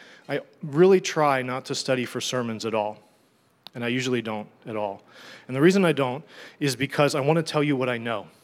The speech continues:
in this second kind of way. I have lots of things I could tell you that I know in the first kind of way, and it's very easy to go read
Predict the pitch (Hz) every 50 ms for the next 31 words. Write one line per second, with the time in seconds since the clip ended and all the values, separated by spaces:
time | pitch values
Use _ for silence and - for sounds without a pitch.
0 | _ _ - 135 127 123 123 113 - - 135 123 - 131 123 - - 123 117 117
1 | 110 101 - 104 107 101 92 90 _ _ _ _ _ _ _ _ - - - -
2 | - - - - - 143 135 - - 170 175 175 151 147 147 147 151 165 - -
3 | 156 135 - - 147 143 139 120 139 131 120 - - 117 - - - 160 147 143
4 | 123 113 110 107 110 117 - _ _ _ _ _ _ _ - - - - - -
5 | _ - - 139 135 135 131 135 135 131 131 131 127 131 - - 180 165 156 -
6 | - - 135 123 117 104 101 113 110 110 117 117 120 117 - - 127 127 131 131
7 | 127 127 113 123 120 117 - - - - - - - - - 113 127 131 123 123
8 | 120 117 117 - _ _ _ _ _ _ _ _ _ _ - 120 139 135 131 127
9 | 120